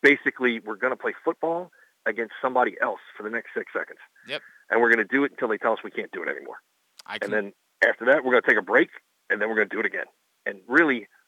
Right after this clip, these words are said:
Speaker 1: who it is that's on the other side of the ball isn't gonna matter. After two years of being off, this is about us.
Speaker 2: I totally
Speaker 1: It's
Speaker 2: understand
Speaker 1: about us
Speaker 2: that.
Speaker 1: doing things we're supposed to do the way we're supposed to do and have fun doing it.
Speaker 2: Just saying, it would be a good time for you to get out to a Towson football game that day. That'd be a pretty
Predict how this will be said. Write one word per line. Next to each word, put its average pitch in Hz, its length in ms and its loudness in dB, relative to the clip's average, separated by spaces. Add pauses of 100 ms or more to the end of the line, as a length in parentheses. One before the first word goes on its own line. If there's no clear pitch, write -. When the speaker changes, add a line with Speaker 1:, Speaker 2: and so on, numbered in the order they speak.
(160)
Speaker 1:
who 180 180 2
it 165 80 0
is 156 180 4
that's 131 140 -10
on 139 120 0
the 127 60 -4
other 131 160 -4
side 139 100 0
of 127 60 0
the 120 60 -4
ball 127 280 0
isn't 113 220 -4
gonna 107 140 -6
matter. 110 340 -2 (600)
After - 180 -6 (100)
two 139 80 -2
years 127 220 2
of 101 80 -12
being 113 180 -2
off, 120 180 0 (280)
this 113 160 -10
is 101 80 -10
about 95 200 -6
us. 90 140 -10 (160)
Speaker 2:
I 95 100 -12
totally 101 360 -8
Speaker 1:
It's 98 60 -12
Speaker 2:
understand 92 320 -8
Speaker 1:
about 123 180 0
us - 80 -14
Speaker 2:
that. - 80 -20
Speaker 1:
doing 123 220 0
things 120 240 -2
we're 110 180 -2
supposed - 340 -4
to - 60 -20
do 110 140 -8
the 101 80 -8
way 98 120 -2
we're 107 160 -6
supposed 117 300 -4
to 101 60 -12
do 104 140 -8
and 95 100 -10
have 95 220 -8
fun 101 200 -6
doing 78 180 -16
it. - 80 -20 (1000)
Speaker 2:
Just 208 220 2
saying, 175 440 4 (120)
it 165 120 -8
would 160 100 -2
be 165 100 2
a 151 60 2
good 165 160 -4
time 147 240 -2
for 143 80 -16
you 127 80 -6
to 127 40 -6
get 123 120 -6
out 123 180 0
to 110 80 -16
a 101 60 -12
Towson 107 360 -6
football 85 380 -12
game 80 240 -18
that 80 180 -18
day. 78 300 -18
That'd 117 160 -10
be 127 120 2
a 110 60 2
pretty 135 360 0